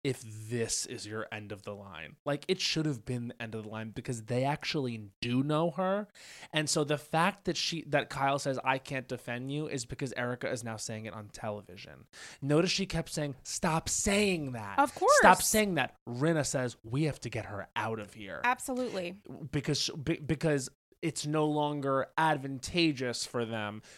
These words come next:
Speaker 1: to have their teammate be on camera saying this stuff. And this zooming out from how terrible it all is, is what's broken and, like, annoying about the show, is that you get a sense that they actually could all get along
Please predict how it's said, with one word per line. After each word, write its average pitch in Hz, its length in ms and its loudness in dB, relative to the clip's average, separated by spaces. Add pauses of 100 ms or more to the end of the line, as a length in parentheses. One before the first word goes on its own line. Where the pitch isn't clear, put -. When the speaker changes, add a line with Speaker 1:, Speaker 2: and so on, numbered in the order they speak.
(140)
Speaker 1:
to 175 160 2
have 151 360 2
their 135 180 2
teammate 147 800 -4 (460)
be 156 240 0
on 135 260 -2
camera 135 380 -6
saying 143 360 0
this 104 140 -8
stuff. - 340 -6 (320)
And 170 240 2
this 226 220 8
zooming 175 500 2
out 156 200 4
from 143 180 -4
how 123 300 2
terrible 135 600 4
it 104 60 0
all 110 300 0
is, 117 260 -2 (260)
is 147 220 4
what's 147 260 0 (320)
broken 139 840 2
and, 135 260 -4
like, 123 320 -2 (600)
annoying 151 680 4
about 160 320 4
the 151 80 -4
show, 135 600 0 (300)
is 175 160 6
that 160 260 4
you 147 220 2
get 190 240 6
a 180 80 4
sense 165 380 0
that 143 120 -12
they 147 120 2
actually 143 500 -2
could 202 380 4
all 147 260 4
get 139 220 0
along 127 600 -2